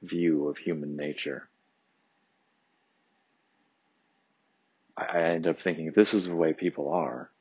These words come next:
Uh, people are not that good." Now, again, I think it's for the purposes of the story. It's just sample bias.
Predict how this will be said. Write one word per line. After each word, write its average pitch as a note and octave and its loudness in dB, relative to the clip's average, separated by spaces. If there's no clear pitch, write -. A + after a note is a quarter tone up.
Uh, C2 -8
people F2+ 0
are B1+ -6
not D#2+ -2
that C#2 -4
good." C#2+ 0
Now, E2 4
again, D#2+ 2
I D2+ -4
think - -4
it's - -4
for F#2+ 2
the E2+ 4
purposes E2+ 2
of D#2+ 0
the D2+ -4
story. E2 0
It's - -6
just - 0
sample D#2 -2
bias. - -10